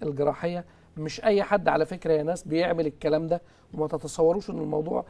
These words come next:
هو سهل عليك أنت كمريض وبيسهل لك كل حاجة وبيقطع، بي-، بيختصر المسافات البعيدة جدا والطويلة جدا في حاجة صغيرة جدا، ولكن الكلام ده محتاج ناس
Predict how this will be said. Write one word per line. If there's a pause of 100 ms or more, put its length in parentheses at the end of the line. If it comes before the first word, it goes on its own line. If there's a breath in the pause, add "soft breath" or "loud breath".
(220 soft breath)
هو
سهل
عليك
أنت
كمريض (480 soft breath)
وبيسهل
لك
كل
حاجة (300 soft breath)
وبيقطع، (220)
بي-،
بيختصر
المسافات (400 soft breath)
البعيدة
جدا
والطويلة
جدا (420 soft breath)
في
حاجة
صغيرة
جدا، (420 soft breath)
ولكن (580)
الكلام
ده (260)
محتاج
ناس